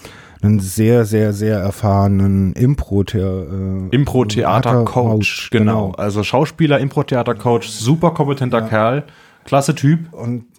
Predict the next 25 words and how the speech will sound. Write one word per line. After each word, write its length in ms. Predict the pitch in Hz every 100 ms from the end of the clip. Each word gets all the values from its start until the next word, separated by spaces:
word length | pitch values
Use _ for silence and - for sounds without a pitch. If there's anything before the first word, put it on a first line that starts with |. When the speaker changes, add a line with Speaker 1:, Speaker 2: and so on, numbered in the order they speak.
| _
Speaker 1:
wir 140 | - 107
hatten 340 | 110 120 117
zwei 320 | - 120 120
Workshops 400 | 123 135 139 127
gemacht, 400 | - 113 110 101
wo 80 | 113
es 80 | 110
dann 160 | 113 107
halt 140 | 110
auch 80 | 104
darum 240 | 107 104
ging, 180 | 107 110
wie 120 | 104
wird 340 | 117 107 117 123
man 100 | 113
auch 100 | 98
lockerer 340 | 131 127 117
auf 240 | 107 107 -
der 140 | 110
Bühne 400 | 101 107 104 104 101
und 140 | 101
so 160 | 104 98
weiter. 320 | 98 104 104
Und 220 | 101 95
wie, 320 | 107 101 80